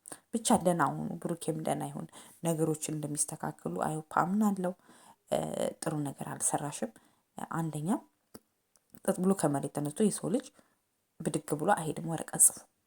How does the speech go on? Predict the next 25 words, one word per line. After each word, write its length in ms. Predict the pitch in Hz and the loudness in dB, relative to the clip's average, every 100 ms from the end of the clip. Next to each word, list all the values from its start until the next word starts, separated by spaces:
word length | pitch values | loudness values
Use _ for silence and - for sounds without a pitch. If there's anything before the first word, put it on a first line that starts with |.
| _ _ _ _ 143 | _ _ _ _ 4
ወይ 140 | 127 - | 4 2
የተቀያየማችሁት 840 | - - - 170 170 160 151 - - | -4 -2 0 0 0 -2 -2 -6 -6
ነገር 260 | 165 165 | -4 -4
ካለ 200 | - 247 - | 2 2 6
እኛ 140 | 294 | 6
የምንወቀው 540 | 339 254 180 160 - - - _ _ _ | 8 8 6 0 -6 -14 -18 _ _ _
ተመልካች 460 | 175 170 165 156 - | 2 2 0 -2 0
ላይ 140 | 403 | 0
ግልጽ 220 | 320 214 - | 2 2 2
አድርጉልን። 400 | 180 - 160 - - - - | 0 -6 -8 -8 -16 -20 -4
እንዲህ፣ 260 | 208 190 175 | 2 2 2
እንዲህ፣ 240 | 175 175 175 | -2 -2 -2
እንዲህ 200 | 175 208 | -2 0
ተደባብረናል 720 | 170 165 165 160 165 165 160 | 0 0 -2 -2 -4 -4 -4
ምናምን 340 | 165 160 160 165 | -4 -4 -6 -6
ተብሎ 280 | - 160 - 285 | -4 -4 0 0
ማለት 240 | 330 - | -2 -6
ነው። 100 | - _ _ _ _ _ _ _ _ _ _ _ _ _ _ _ _ _ - | -12 _ _ _ _ _ _ _ _ _ _ _ _ _ _ _ _ _ -6
ጀስት 220 | - - - | -4 -4 2
ግን 140 | 233 - - - - | 2 2 -14 -20 6
ያለ 160 | 202 185 | 8 8
ምክንያት 320 | 165 156 302 285 | 4 0 4 8
ወረቀት 360 | 220 - 147 | 8 8 6
ጽፈሽ 320 | - - 403 - - _ - - - - - | 4 4 2 0 -6 _ -12 -12 -14 -10 -6
በቃ 180 | 170 | -6